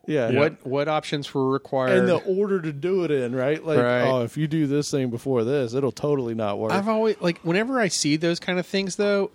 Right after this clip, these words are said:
Speaker 2: I guess maybe I've just gotten so burnt by that,
Speaker 1: <laughs>
Speaker 2: that every time I see it, just instinctively, whether I in-,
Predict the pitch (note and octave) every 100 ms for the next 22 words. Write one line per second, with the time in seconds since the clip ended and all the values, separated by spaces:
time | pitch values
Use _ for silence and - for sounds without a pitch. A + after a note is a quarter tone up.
0 | - D3+ - A3+ - E3+ F3 F#3 D3 C#3
1 | D#3 - D#3+ D3+ - - D3 D#3 D3+ C#3+
2 | - A#2 A#2 D3 - F3+ D3+ E3+ F3+ F#3+
3 | F#3+ - - - D#3 C#3+ D#3 G#3 - F#3+
4 | F#3+ E3+ D3 - E3 F3 F#3 - - -
5 | _ _ _ _ _ _ _ _ _ _
6 | _ _ _ - E3+ E3 - - D#3 C#3+
7 | G#3 F3 E3 - - F3+ F3+ D3 C#3 B2
8 | A#2+ C#3 F3 G3 F#3 D3 D3+ D3+ - C3+